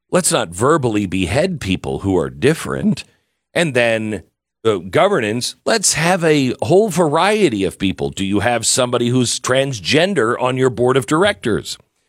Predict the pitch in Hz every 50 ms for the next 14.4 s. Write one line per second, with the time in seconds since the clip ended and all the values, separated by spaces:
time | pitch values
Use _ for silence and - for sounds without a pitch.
0 | _ - - _ - - 196 196 185 143 175 196 208 233 233 - - 214 202 180
1 | - - 175 156 - - - - - 240 247 254 262 269 269 269 269 269 269 269
2 | 262 262 262 254 254 254 254 247 240 233 226 214 208 190 151 - - - - 277
3 | 285 196 160 196 175 - - 214 185 - 151 151 - - 160 165 139 - - 120
4 | 110 107 104 101 _ _ _ _ _ _ _ - 117 123 120 113 113 110 110 110
5 | 107 - 120 123 143 160 180 185 - _ - 165 170 165 151 131 120 107 110 123
6 | 95 123 135 131 123 120 110 - - 90 98 120 135 120 90 73 69 - - -
7 | - - _ _ - - 131 - 76 90 107 160 185 214 - - - 120 113 90
8 | 87 69 64 65 95 131 131 - _ _ _ _ _ _ - - 113 117 113 110
9 | 107 101 92 110 170 208 233 - - - 151 120 117 117 - - - - - -
10 | - 101 107 107 107 104 101 98 95 - - 117 120 117 113 107 107 98 - -
11 | _ _ _ _ _ _ _ _ _ _ - - - - 214 226 226 214 190 202
12 | 208 190 185 180 156 143 120 110 110 104 101 - - - 202 214 - - - 190
13 | 180 151 131 131 123 113 107 107 107 107 101 - - - 135 131 127 117 - _
14 | - - 190 190 190 196 190 170